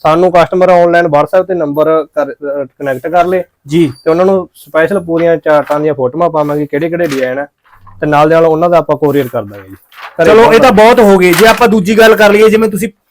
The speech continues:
Speaker 2: ਗੱਲ ਕੀਤੀ ਹੈ ਵੀ ਕੋਸ਼ਿਸ਼ ਹੈ ਵੀ ਪਿੰਡਾਂ ਵਾਲਾ ਜਿਹੜਾ, ਅ, ਦੁਕਾਨ ਕੀਤੀ ਹੈ ਇੱਥੇ, ਵੀ ਕਿਸੇ ਨੂੰ ਸ਼ਹਿਰ ਜਾਣ ਦੀ ਲੋੜ ਹੀ ਨਾ ਪਵੇ।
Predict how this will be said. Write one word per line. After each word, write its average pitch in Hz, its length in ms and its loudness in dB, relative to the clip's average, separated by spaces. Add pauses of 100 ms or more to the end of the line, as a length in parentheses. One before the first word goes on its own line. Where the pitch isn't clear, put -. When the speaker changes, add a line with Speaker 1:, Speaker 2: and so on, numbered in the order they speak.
(380)
Speaker 2:
ਗੱਲ 170 200 4
ਕੀਤੀ 196 360 -2
ਹੈ 214 100 4
ਵੀ 226 240 0
ਕੋਸ਼ਿਸ਼ 202 640 0
ਹੈ 202 120 4
ਵੀ 220 140 0
ਪਿੰਡਾਂ 202 680 2
ਵਾਲਾ 208 240 6
ਜਿਹੜਾ, 208 320 4
ਅ, 175 240 -8
ਦੁਕਾਨ 165 320 0
ਕੀਤੀ 165 280 -6
ਹੈ 175 40 2
ਇੱਥੇ, 196 240 -4 (400)
ਵੀ 220 60 -6
ਕਿਸੇ 233 200 2
ਨੂੰ 262 100 2
ਸ਼ਹਿਰ 240 280 4
ਜਾਣ 269 220 4
ਦੀ 247 100 0
ਲੋੜ 208 240 4
ਹੀ 220 60 2
ਨਾ 208 100 2
ਪਵੇ। 151 280 -2